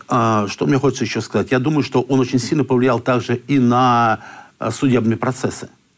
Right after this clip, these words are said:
А, потому что мне кажется, что судебные процессы сегодня идут просто под диктовку. А вот, э, судьям развязаны руки, и судьи не берут во внимание абсолютно никакие здравомыслящие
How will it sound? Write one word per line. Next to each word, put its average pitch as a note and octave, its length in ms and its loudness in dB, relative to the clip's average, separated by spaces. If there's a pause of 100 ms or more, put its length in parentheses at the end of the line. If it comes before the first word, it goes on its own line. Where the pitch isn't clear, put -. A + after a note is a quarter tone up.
(460)
А, A2 340 0 (480)
потому A#2+ 240 -4
что A2+ 120 -4
мне A#2+ 140 2
кажется, B2 340 -2
что - 140 -8
судебные A#2 320 -2
процессы C3+ 420 -2
сегодня G#2+ 260 -2
идут A2 160 -6
просто - 240 -4
под A#2 220 -2
диктовку. D3+ 600 -2 (440)
А - 120 -2
вот, G#2+ 240 0
э, G#2+ 560 -2
судьям A2+ 320 -2
развязаны B2 580 2
руки, D3+ 320 0
и B2 360 0
судьи C3 320 -2
не C#3 120 4
берут D3 300 0
во A#2 80 0
внимание A#2+ 440 2
абсолютно C3+ 680 -2 (260)
никакие C#3 320 2
здравомыслящие C3 920 2